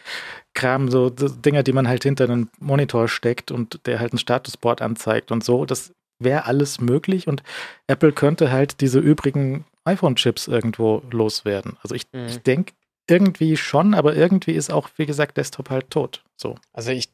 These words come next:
Speaker 2: ich glaub, so f-, äh, du verkaufst die ja nicht für Kassen und so für, für diese Anwendungsfälle. Also die, äh, niemand, der sonst Siemens Nixdorf Geräte kauft, kauft sich stattdessen irgendwie ein Mac Nano. Also, äh, keine Unternehmen.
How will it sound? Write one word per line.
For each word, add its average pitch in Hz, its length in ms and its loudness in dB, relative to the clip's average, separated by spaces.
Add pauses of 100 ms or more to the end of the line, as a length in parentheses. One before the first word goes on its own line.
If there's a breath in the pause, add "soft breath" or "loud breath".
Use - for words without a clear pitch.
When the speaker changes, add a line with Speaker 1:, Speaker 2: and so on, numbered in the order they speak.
Speaker 2:
ich - 120 -8
glaub, 127 200 0
so 151 100 -2
f-, - 160 -8 (640)
äh, 151 120 -2 (440)
du 139 80 -4
verkaufst 147 500 0
die 151 100 -6
ja 139 140 4
nicht 151 360 -6
für 127 340 2
Kassen - 480 -10 (380)
und 104 200 -12
so 98 120 -8
für, 107 460 -4
für 113 100 -12
diese 113 280 0
Anwendungsfälle. 92 640 -8
Also 113 160 -4
die, 139 180 2 (300 loud breath)
äh, 123 100 -16 (1160)
niemand, 175 520 0
der 139 140 4
sonst 139 420 -2
Siemens 143 380 -4
Nixdorf 120 560 0
Geräte 104 380 -4
kauft, - 580 -2
kauft - 320 -2
sich 120 180 -8
stattdessen 113 480 -4
irgendwie 98 300 -8
ein 90 80 -12
Mac 90 140 -4 (320)
Nano. 92 380 0
Also, 104 220 -2 (340 loud breath)
äh, 131 140 -4
keine 139 320 -2
Unternehmen. 92 580 -6